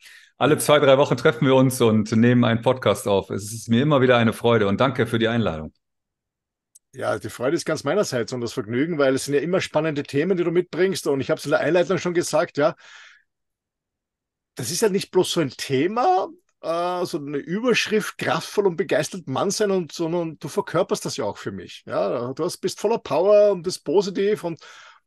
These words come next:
Speaker 2: und ich weiß, wir haben alle Herausforderungen und wir haben alle unsere Geschichten, aber ich spüre deine Power, ich spüre deine Authentiz-, Authentizität. Ich durfte dich ja auch live erleben auf einem, auf einem Seminar, Männerfestival und, und das liebe ich total. Und heute haben wir ein spannendes Thema. Ich wollte gesagt,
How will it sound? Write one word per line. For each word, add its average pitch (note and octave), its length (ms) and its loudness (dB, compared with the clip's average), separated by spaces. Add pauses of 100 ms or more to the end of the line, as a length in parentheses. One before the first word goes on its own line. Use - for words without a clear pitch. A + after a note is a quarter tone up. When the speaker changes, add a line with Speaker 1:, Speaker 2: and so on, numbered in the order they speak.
(160)
Speaker 2:
und D#3 280 0
ich - 160 -6
weiß, D3+ 200 2
wir G3 80 4
haben F3 80 -4
alle F3 200 2
Herausforderungen G3 920 2
und D#3 160 -6
wir D#3 80 0
haben D3+ 120 0
alle D#3+ 200 2
unsere F#3 200 -2
Geschichten, - 340 -6
aber F3 340 -2 (560)
ich C#3 140 -2
spüre A3+ 240 0
deine A3 180 6
Power, G3 440 4
ich F#3 80 0
spüre G#3+ 200 -2
deine F#3+ 220 2
Authentiz-, F3+ 480 -2
Authentizität. D#3+ 920 0
Ich F#3 100 -6
durfte F#3+ 240 -2
dich C#3+ 100 -4
ja E3+ 80 2
auch D#3+ 140 -2
live C3 300 2
erleben E3+ 440 0
auf D#3+ 200 -6
einem, D#3 200 -6 (560)
auf B2+ 140 -6
einem D3 80 -2
Seminar, C#3+ 360 -2
Männerfestival C3+ 640 -4
und, A#2+ 160 -8
und G#2+ 180 -10
das B2 160 -6
liebe D3 200 -4
ich C3 80 -10
total. C#3 340 -2
Und A#2+ 120 -6
heute D#3 400 4
haben D#3 120 0
wir G#3+ 60 4
ein G3+ 40 -2
spannendes G#3+ 380 -2
Thema. F3+ 460 -2
Ich C3+ 140 -4
wollte F3 180 -4
gesagt, A3 240 -2